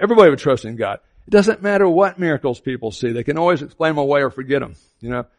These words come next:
if you've been a Christian very long and think about it, there's a lot of miraculous things God's done for you, but we take it for granted, man. We move on, we forget, don't we? So anyway, why is that book of Numbers called Numbers?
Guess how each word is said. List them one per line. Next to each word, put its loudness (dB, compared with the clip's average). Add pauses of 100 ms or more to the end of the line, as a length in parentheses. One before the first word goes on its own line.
(300)
if -10
you've -4
been -2
a -6
Christian -4
very 0
long -4
and -8
think -6
about 0
it, -4
there's -6
a -8
lot 2
of -2
miraculous -4
things -6
God's -2
done -4
for 2
you, -2 (120)
but -10
we -4
take -2
it 2
for -6
granted, -2
man. -4
We -8
move -6
on, 0
we -6
forget, -6
don't -12
we? -20 (640)
So -4
anyway, 4 (260)
why 4
is 4
that 4
book 4
of 0
Numbers -2
called 0
Numbers? -8